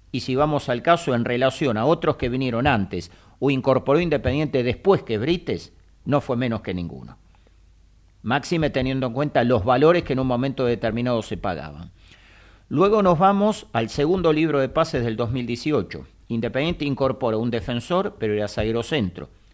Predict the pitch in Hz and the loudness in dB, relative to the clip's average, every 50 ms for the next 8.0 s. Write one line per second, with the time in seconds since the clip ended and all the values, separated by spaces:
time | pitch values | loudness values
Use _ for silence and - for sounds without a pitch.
0 | _ - - 98 90 117 113 113 101 104 90 82 - - - - - - - _ | _ -20 -14 -10 -8 -6 -6 -6 -6 -8 -10 -10 -12 -16 -18 -20 -20 -20 -20 _
1 | - - - - - - - - - - - - _ - - - 139 143 139 175 | -20 -20 -20 -20 -20 -20 -20 -20 -20 -20 -20 -20 _ -10 -2 0 0 2 2 0
2 | 175 175 151 165 156 - - 151 156 185 208 208 196 175 120 85 - 120 117 123 | 0 0 0 0 -2 0 -2 -2 0 2 2 2 2 0 -2 -2 -2 -4 -2 0
3 | 147 151 143 143 139 139 139 135 127 127 127 - 165 165 170 170 - 113 - - | 0 0 0 0 -2 0 0 0 0 0 0 2 2 2 2 2 -2 -6 -4 -4
4 | 110 110 113 117 120 117 113 127 139 147 127 98 92 98 90 85 - - 135 135 | -4 -2 -2 -2 0 0 0 0 2 2 2 2 0 -2 -4 -4 0 2 2 2
5 | 139 135 120 - - 143 143 131 - - 131 127 147 165 165 165 156 151 151 175 | 2 0 0 2 2 2 2 2 0 -2 -2 0 0 0 0 0 -2 -2 -2 -4
6 | 170 - - 120 113 127 135 139 143 135 165 196 202 - - 113 117 123 - - | -4 -2 -2 -2 0 0 0 -2 -2 0 0 0 0 -2 -4 -4 -4 -4 -4 -6
7 | 127 117 - 143 131 131 123 117 113 107 - - 92 95 - - - - - | -8 -4 -2 -2 0 0 0 -2 -2 -4 -6 -6 -8 -8 -8 -8 -12 -14 -14